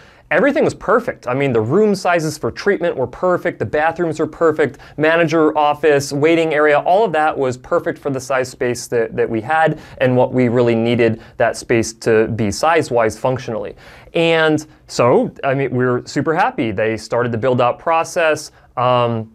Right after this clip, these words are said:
they had done some markings inside of the area,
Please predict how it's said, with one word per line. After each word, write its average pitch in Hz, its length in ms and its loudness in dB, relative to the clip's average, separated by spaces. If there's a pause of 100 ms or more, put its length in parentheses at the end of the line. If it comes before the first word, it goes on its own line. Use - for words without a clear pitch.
they 139 260 2
had 123 360 0
done 135 180 0
some 127 240 -6
markings 156 840 -2
inside 143 420 -2
of 139 100 0
the 143 80 0
area, 147 480 2